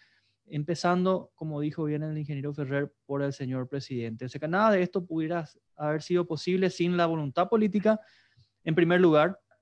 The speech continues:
sin el trabajo y el esfuerzo de cada uno de los componentes y sin el apoyo de todo y cada uno de los que componemos, eh, la Agencia Espacial del Paraguay. Y en ese sentido también quiero destacar el trabajo del, del ingeniero Enrique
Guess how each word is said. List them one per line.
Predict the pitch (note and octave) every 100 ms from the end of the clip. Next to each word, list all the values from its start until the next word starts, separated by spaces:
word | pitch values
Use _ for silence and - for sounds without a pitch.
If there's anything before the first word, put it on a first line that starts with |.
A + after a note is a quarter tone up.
| _ _ _ _ _ _
sin | - - F3 F#3 F#3+ -
el | - D#3+
trabajo | D3+ C#3 F3 F#3+
y | F#3
el | D#3+
esfuerzo | - D#3+ D3+
de | E3
cada | C#3+ F#3+
uno | E3 E3+
de |
los | F3
componentes | F3+ F#3 E3+ D#3+ E3+ F#3+ F#3+ -
y | - G#3 G3 -
sin | - - F#3
el | F3+
apoyo | D#3+ - D3 D#3 F3 F#3 - _ _ _
de | D#3
todo | D3+ F3+ F#3+ F3+
y |
cada | D3+ E3+ D3+
uno | D3
de |
los | D#3+
que | D#3+
componemos, | F3+ E3+ D#3 C3+ D3+ D#3+ - _ _ _
eh, | - C#3+ C#3
la | C#3
Agencia | C3+ D3+ D3 E3+
Espacial | D3+ D3 - C3+ C3+
del | C#3+
Paraguay. | D3+ C#3+ B2+ B2 A#2 A2+ _ _ _
Y | D3+
en | F3
ese | G3+
sentido | A3+ G#3 F3+ F#3+ G3+
también | F#3+ E3+ F3+
quiero | F3+
destacar | F3+ F3+ D#3 D#3+
el | E3+
trabajo | E3 D3 D3 E3+
del, | E3+ D#3 -
del | D3 D3
ingeniero | D3 C#3+ D#3+
Enrique | D3+ D3+ D#3+ D3+ C3+ B2+